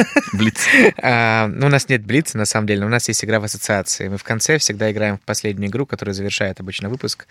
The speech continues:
Speaker 2: Правила очень простые. Я говорю вам слово или фразу и прошу как-то отреагировать. Сказать первое, что приходит вам в голову.
Speaker 1: Мгм.
Speaker 2: Иногда я буду делать вот такое лицо.
Speaker 1: Мгм.
Speaker 2: Это значит, что, мол, мне интересно, коротко прокомментируйте, почему именно эта ассоциация.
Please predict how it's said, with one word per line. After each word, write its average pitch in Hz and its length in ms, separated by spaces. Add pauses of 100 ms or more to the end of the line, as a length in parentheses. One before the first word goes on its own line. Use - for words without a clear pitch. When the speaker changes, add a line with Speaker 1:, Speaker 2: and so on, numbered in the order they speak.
Speaker 2:
Правила 127 280
очень - 160
простые. 110 360
Я 101 100
говорю 110 300
вам 107 140
слово 117 280
или 107 100
фразу 143 340
и 101 40
прошу - 300
как-то 98 540 (280)
отреагировать. 101 600
Сказать 110 320
первое, 139 260
что - 160
приходит 110 360
вам 107 140
в - 20
голову. 127 480
Speaker 1:
Мгм. 90 200
Speaker 2:
Иногда 117 280
я 120 60
буду 113 200
делать 110 340
вот 107 100
такое 113 280
лицо. 147 360 (520)
Speaker 1:
Мгм. 90 300 (200)
Speaker 2:
Это 120 200
значит, 113 280
что, 104 560
мол, 104 280
мне 104 180
интересно, 104 580
коротко 107 380
прокомментируйте, 107 640
почему - 260
именно 104 160
эта 95 220
ассоциация. 120 580